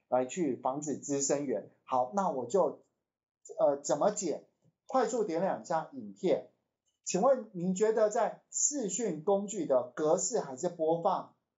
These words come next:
在格式里面还是播放里面有，有那个影片剪辑？对，答案是播放。播放里面是不是有剪辑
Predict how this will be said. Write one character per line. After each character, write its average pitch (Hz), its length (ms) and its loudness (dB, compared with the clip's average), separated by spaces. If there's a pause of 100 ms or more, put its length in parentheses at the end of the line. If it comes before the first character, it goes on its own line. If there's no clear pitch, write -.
(1900)
在 247 240 0
格 202 240 2
式 - 220 0
里 175 100 -2
面 202 180 -2
还 185 80 2
是 202 120 0
播 208 260 4
放 202 240 0
里 127 60 -10
面 165 420 0 (260)
有， 131 300 2 (540)
有 143 320 2
那 185 80 -4
个 120 420 0 (160)
影 285 140 -4
片 165 240 2
剪 104 200 -10
辑？ 104 440 -12 (260)
对， 143 300 2 (160)
答 123 100 -4
案 135 220 -4
是 - 320 -4 (100)
播 127 280 2
放。 139 260 -2 (360)
播 262 200 4
放 226 240 0
里 147 40 -10
面 202 300 -2
是 208 100 -12
不 208 60 2
是 185 60 6
有 175 180 0
剪 127 380 -6
辑 131 440 -2